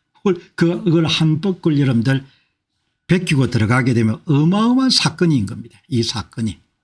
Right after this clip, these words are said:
예. 그래서 이 사건이 이런 너무나 중요하기 때문에 일단 미중 무역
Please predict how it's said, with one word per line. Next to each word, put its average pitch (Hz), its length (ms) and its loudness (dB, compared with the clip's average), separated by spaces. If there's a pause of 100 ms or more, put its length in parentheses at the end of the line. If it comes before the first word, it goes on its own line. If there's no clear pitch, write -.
(1040)
예. 87 220 -12 (560)
그래서 143 320 0
이 151 160 2
사건이 143 360 -2
이런 123 260 0
너무나 139 380 2
중요하기 101 640 -2
때문에 101 340 -2 (680)
일단 151 580 0 (380)
미중 156 540 2
무역 127 520 0